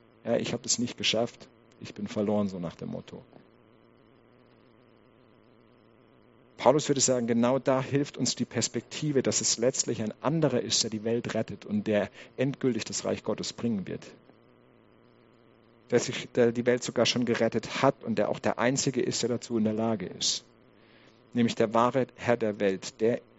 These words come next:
ist es, der am Ende die Dinge wieder zurechtbringt. Der auch mich rettet, weil ich selber nicht in der Lage dazu bin. N T Wright hat es folgendermaßen ausgedrückt, er ist britischer Theologe.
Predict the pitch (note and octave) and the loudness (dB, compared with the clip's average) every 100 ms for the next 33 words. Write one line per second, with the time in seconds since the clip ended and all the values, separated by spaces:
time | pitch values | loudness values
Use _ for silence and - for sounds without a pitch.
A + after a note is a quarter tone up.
0 | - - - B2+ A#2 - A#2+ A2+ - A#2+ | -20 -10 -2 0 2 2 2 0 0 -2
1 | A#2 - - B2 A2+ A2 - - G2 G2+ | -4 -8 -4 0 0 0 -4 -4 -6 -6
2 | - - G2+ G2+ - - - _ - - | -10 -12 -10 -10 -12 -20 -20 _ -20 -20
3 | - - - A#2+ A#2+ B2+ D3 D#3 - B2 | -20 -20 0 4 4 4 4 4 4 2
4 | A#2 - A2+ A2+ - B2+ A#2 A#2 C#3 - | 2 0 -2 -2 0 0 2 2 0 0
5 | A#2 A2 G#2 F#2 F2+ - F#2+ - F#2+ - | 2 2 2 -2 -4 -12 -12 -10 -10 -12
6 | - - - - - - - - - - | -16 -20 -20 -20 -20 -20 -20 -20 -20 -20
7 | - - - - - - - - - - | -20 -20 -20 -20 -20 -20 -20 -20 -20 -14
8 | - C#3 D3+ C3+ B2+ C3 E3 - - - | 0 4 4 6 6 6 2 0 -16 -20
9 | - - - - - - - B2+ B2 - | -20 -20 -20 -20 -14 -8 2 2 4 0
10 | C#3 D#3 D3 C#3 C#3+ C#3+ C#3+ - C3+ - | 2 2 2 2 2 0 -2 -2 -2 -4
11 | - C#3+ D3+ - - - - - - A#2 | -6 -6 -6 -4 -4 -4 -12 -20 -8 -2
12 | - - C3 C3 A#2+ - B2 A#2 D3 D3 | -2 2 2 4 2 4 2 2 0 0